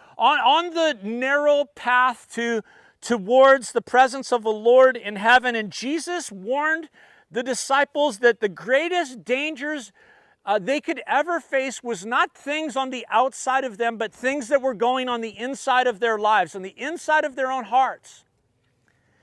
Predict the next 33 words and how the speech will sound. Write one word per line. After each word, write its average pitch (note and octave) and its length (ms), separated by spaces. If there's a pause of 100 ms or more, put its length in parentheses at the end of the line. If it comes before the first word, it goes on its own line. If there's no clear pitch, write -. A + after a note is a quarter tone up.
(240)
He G#3 120
warned D#4 360
them D4+ 120
of B3+ 100
hypocrisy. A#3 1040 (960)
He A3+ 120
warned D#4 360
them D#4 120
of B3 140
the A#3 100
fear D4 260
of B3 180
man. B3+ 440
He G3+ 120
warned C#4+ 480
them C4+ 200
of A3+ 140
having B3+ 440
greedy, C#4 560
covetous C4 800
hearts. C4+ 420
He A#3 80
warned C#4 420
them C#4 280 (520)
about A#3+ 400
worry C#4+ 680
and B3 220
anxiety B3+ 800
in A3+ 240
this A#3+ 260
world. C4 380
And A3 160
Jesus D4+ 520